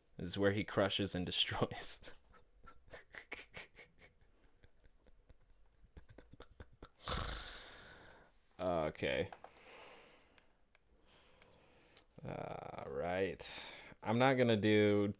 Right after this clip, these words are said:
Debunks N Y T article on systemic racism because he got debunked on his debunk about debunking racism. <laughs> Like, there was some video about systemic racism that he tried to debunk and then firmly got debunked.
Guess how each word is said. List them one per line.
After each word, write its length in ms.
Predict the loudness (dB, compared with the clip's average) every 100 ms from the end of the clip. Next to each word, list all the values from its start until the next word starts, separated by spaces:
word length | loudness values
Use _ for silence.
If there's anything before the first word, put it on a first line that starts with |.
| 2
Debunks 540 | 2 6 6 4 2
N 200 | 0 0
Y 200 | 2 2
T 260 | 0 0 2
article 380 | 2 0 0 0
on 140 | 0
systemic 520 | -2 -6 -2 -2 -2 -4
racism 680 | -2 0 0 -2 0 0 2
because 440 | 0 0 0 -2
he 140 | -2
got 240 | 4 4 4
debunked 640 | -2 0 0 0 -2 -4
on 140 | -4
his 320 | -2 -2 -4 -2
debunk 480 | 0 0 0 -2 -4
about 300 | -4 -2 -2 -4 -4
debunking 600 | -2 0 -2 -4 -6 -2
racism. 640 | -2 -2 -8 -8 -10 -12 -14 -20 -20 -8
<laughs> 200 | -4 -4 -6 -18 _ _ _ _ _ _ _ -20 -14 -12 -12 -14 -20 -8
Like, 320 | -6 -6 -10 -18 -20 -20 -20 -20 -20 -20 -20 -4
there 140 | -2
was 120 | 0
some 220 | 2 2
video 460 | 2 0 2 4 2
about 300 | 0 -2 -2
systemic 580 | -6 -6 -2 0 0 -4
racism 640 | -6 -6 -8 -10 -8 -6
that 120 | -6
he 120 | -4 0
tried 320 | 2 2 2
to 120 | -6
debunk 680 | -4 -2 0 0 0 0 -2
and 120 | -2
then 120 | -2
firmly 420 | -2 0 2 0 0
got 260 | -2 -2
debunked. 580 | -2 -2 -2 -6 -8 -12